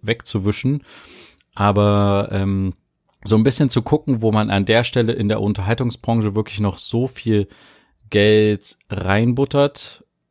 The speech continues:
wenn es nicht mehr so gesehen wird. Ich finde, das müsste man tatsächlich ein bisschen auf den Prüfstand stellen.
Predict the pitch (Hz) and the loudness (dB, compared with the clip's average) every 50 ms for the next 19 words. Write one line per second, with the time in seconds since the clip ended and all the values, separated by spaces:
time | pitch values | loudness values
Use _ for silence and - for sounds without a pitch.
0 | _ _ _ _ 170 143 113 - - 127 110 117 117 120 113 - - 127 - - | _ _ _ _ -14 -14 -14 -14 -10 0 0 2 2 2 0 0 -2 -4 -2 0
1 | 110 101 95 104 92 98 95 90 104 120 131 139 120 107 107 110 - - - - | -2 0 0 -2 -2 -2 -2 0 2 2 2 2 2 2 0 0 0 -6 -8 -6
2 | 113 104 104 - - 117 117 - - - 113 117 117 117 - - 110 104 104 104 | -4 -4 -2 -2 -2 -2 -4 -2 -2 0 2 2 2 0 0 0 0 0 2 2
3 | 107 104 - - 110 - - 107 - 107 104 95 123 113 - - 110 104 107 107 | 0 -2 -2 -4 -4 -4 -6 -6 -4 -4 -2 -2 -4 -4 0 0 0 2 2 0
4 | - - - - - - _ _ _ - - - - 113 104 - - - 143 - | -2 -6 -14 -20 -20 -20 _ _ _ -2 -2 0 0 -2 -2 -2 -2 -4 -4 -2
5 | - - 95 90 - - - 92 87 87 90 87 | -2 -2 -2 -2 -4 -6 -6 -4 -4 -4 -4 -6